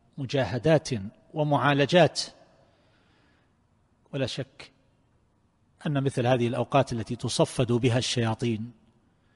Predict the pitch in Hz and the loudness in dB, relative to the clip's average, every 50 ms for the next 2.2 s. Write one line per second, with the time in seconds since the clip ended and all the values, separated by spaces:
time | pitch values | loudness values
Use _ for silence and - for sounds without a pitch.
0 | _ _ _ _ _ _ _ - 151 - - - 110 - - - - - - _ | _ _ _ _ _ _ _ -10 -10 -6 -6 -6 -6 -6 -8 -14 -16 -20 -20 _
1 | _ _ _ _ _ _ - 156 131 131 139 131 117 120 110 - 135 127 127 120 | _ _ _ _ _ _ -8 -6 0 2 2 2 2 0 0 0 0 2 2 0
2 | 120 104 - | -2 -4 -6